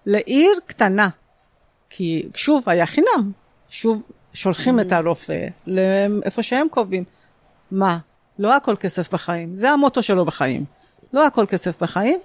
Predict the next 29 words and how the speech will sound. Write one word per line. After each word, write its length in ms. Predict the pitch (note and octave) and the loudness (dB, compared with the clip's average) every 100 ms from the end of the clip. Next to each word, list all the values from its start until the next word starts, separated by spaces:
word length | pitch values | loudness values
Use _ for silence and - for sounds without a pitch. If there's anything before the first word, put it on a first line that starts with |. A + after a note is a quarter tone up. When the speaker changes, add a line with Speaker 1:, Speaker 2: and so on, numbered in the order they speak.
| _ - | _ -10
Speaker 1:
אני 160 | F3+ F3+ | -6 0
לא 60 | |
יכול 260 | A#3 - B3 | 0 0 0
להישאר 460 | F#3+ F#3 E3 F3 F3 | 0 -2 -2 -2 -2
פה, 80 | F#3+ | -2
אני 80 | E3+ | -2
לא 60 | |
רוצה 200 | F3+ G#3 | -2 -2
לגדל 400 | B3 G#3 F#3 F3 | -2 0 -2 -2
את 80 | E3+ | -4
הילדים 280 | F3+ E3+ E3+ | -4 -6 -8
שלי 180 | - F3 | -8 -6
במצב 360 | E3+ - E3 | -6 -6 -4
הזה. 220 | D#3+ E3+ C#4+ - _ _ _ _ _ _ _ _ _ _ _ - | -4 -2 -4 -4 _ _ _ _ _ _ _ _ _ _ _ -6
אנחנו 220 | F#3 G3+ | -4 -2
צריכים 320 | - G3 G3 | -4 -2 -2
לעבור, 380 | F#3 E3+ E3 E3 | 0 0 0 0
אה, 40 | - - - - | 0 -4 -6 -4
ל-, 140 | E3+ D#3 D#3 - - - | -2 -2 -2 -4 -10 -4
לעלות 300 | F3+ E3+ F3+ | 0 0 0
ל-, 60 | F#3+ F3 E3+ E3 - - | 2 2 2 0 -2 -6
לארץ." 600 | - E3+ C3 - D3+ - - _ _ _ _ _ _ _ - - - - - - _ _ _ _ _ _ | -4 -2 -2 -4 -10 -12 -14 _ _ _ _ _ _ _ -20 -20 -20 -20 -20 -20 _ _ _ _ _ _
התחלנו, 520 | D#4 - C4 A3 F#3 F#3 _ _ _ _ _ _ _ - | -2 4 4 4 -4 -8 _ _ _ _ _ _ _ -14
אה, 300 | F3+ F#3 F3+ F#3+ | -4 0 4 6
לעבוד 400 | G3 F#3+ G#3+ F3+ | 6 8 6 6
על 120 | E3+ | 4
ה-, 260 | D#3+ - - - | 2 0 -6 -2
לקבל 400 | F#3+ F#3 F3+ F3+ | 0 2 4 2
דרכון, 540 | F3 E3 C#3+ E3+ E3 | 2 0 0 -2 0